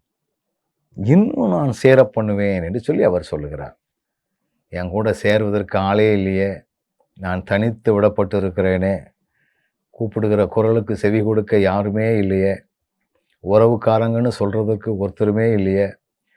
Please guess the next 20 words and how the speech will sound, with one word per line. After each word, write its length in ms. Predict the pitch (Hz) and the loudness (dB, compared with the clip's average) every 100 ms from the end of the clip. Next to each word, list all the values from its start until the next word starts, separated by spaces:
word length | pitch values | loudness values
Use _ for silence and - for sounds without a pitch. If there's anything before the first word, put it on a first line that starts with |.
| _ _ | _ _
உரிமையோடு 640 | - 104 113 113 117 123 131 | -4 0 2 2 2 2 2
என்னுடைய 380 | 113 104 101 101 | 2 2 0 0
காரியங்களை, 680 | 107 110 113 110 107 117 120 _ _ _ _ _ _ | -2 -2 -2 -2 0 -2 -2 _ _ _ _ _ _
அஹ், 180 | 107 104 | 0 2
என்னிடத்துல 360 | 107 107 107 104 | 4 4 4 2
பகிர்ந்து 460 | 92 110 127 135 | 2 4 6 6
கொள்வதற்கு 520 | 123 113 110 107 104 110 | 6 6 4 2 2 0
யாரும் 420 | 98 104 110 104 | 2 2 0 -2
இல்லையே, 420 | 92 92 95 92 _ _ _ _ _ | 0 0 -2 -4 _ _ _ _ _
நானும் 380 | 101 107 113 131 | -2 0 2 0
என்னுடைய 380 | 117 107 101 101 | 0 0 0 0
காரியங்களை 560 | - 110 113 113 113 | 0 2 2 2 2
உரிமையோடு 520 | 110 107 113 113 120 131 | 2 0 0 2 2 2
யாரிடத்திலையும் 680 | 101 101 110 110 113 127 117 | 2 2 -2 -4 -4 -4 -4
பகிர்ந்து 380 | 92 107 127 131 | -4 -2 0 2
கொள்ள 160 | 123 | 2
முடியவில்லையே" 680 | 107 101 110 107 107 107 104 - - | 0 0 0 2 2 2 0 -8 -16
அப்படிங்கிற 500 | - 113 185 190 160 127 110 | -4 2 4 4 6 6 6
அங்கலாய்ப்போடு 760 | 120 143 156 139 117 120 120 175 - | 0 2 4 2 0 0 2 0 -2
தள்ளுண்டவர்களாய் 1000 | - 185 185 175 170 160 160 139 156 165 | -2 2 2 2 2 4 6 6 4 2